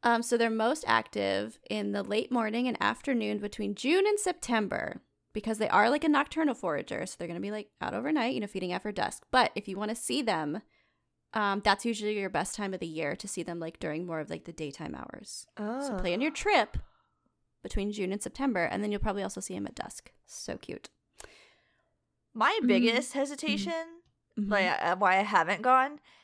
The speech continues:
Speaker 2: is that I
Speaker 1: Mm-hmm.
Speaker 2: do not wanna go to Texas, period.
Speaker 1: Mm.
Speaker 2: And then this is, like, the only thing that I would do there, and then I would immediately <laughs> leave.
Speaker 1: I'm here for the bats and nothing else. Goodbye.
Speaker 2: There's nothing else for me here.
Speaker 1: The bats and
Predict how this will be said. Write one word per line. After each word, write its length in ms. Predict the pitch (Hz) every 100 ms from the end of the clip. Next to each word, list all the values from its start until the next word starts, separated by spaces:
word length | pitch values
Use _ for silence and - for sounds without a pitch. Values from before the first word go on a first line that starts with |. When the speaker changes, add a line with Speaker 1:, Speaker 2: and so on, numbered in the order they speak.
| _
Speaker 2:
is 80 | 220
that 100 | 220
I 60 | 202
Speaker 1:
Mm-hmm. 80 |
Speaker 2:
do 160 | 196 220
not 180 | 226 160
wanna 140 | 180
go 140 | 196 175
to 80 |
Texas, 500 | 196 185 - - - - _
period. 580 | - 349 285 - 135 233 _ _ _ -
Speaker 1:
Mm. 260 | 214 208 202
Speaker 2:
And 120 | 202
then 100 | 208
this 180 | 208 220
is, 120 | 226
like, 140 | 208 196
the 160 | 196 -
only 280 | 202 196
thing 460 | 196 190 180 170 180
that 100 | 190
I 80 | 180
would 220 | 165 165
do 200 | - 185
there, 280 | 160 104 110
and 120 | 117
then 60 | 175
I 40 |
would 100 | 165
immediately 480 | 156 156 143 117 110
<laughs> 0 |
leave. 360 | 233 - - - - 233 _ _ - - - -
Speaker 1:
I'm 120 | 233
here 140 | 254
for 120 | 233 233
the 100 | 208
bats 360 | - 254 -
and 100 | 202
nothing 280 | 185 - 202
else. 200 | - -
Goodbye. 420 | 202 208 320 311 - - _ _ _ -
Speaker 2:
There's 220 | 214 214
nothing 360 | 214 208 208
else 280 | 156 - - -
for 160 | - 175
me 100 | -
here. 200 | 202 -
Speaker 1:
The 60 | 208
bats 400 | 185 330 523
and 80 | -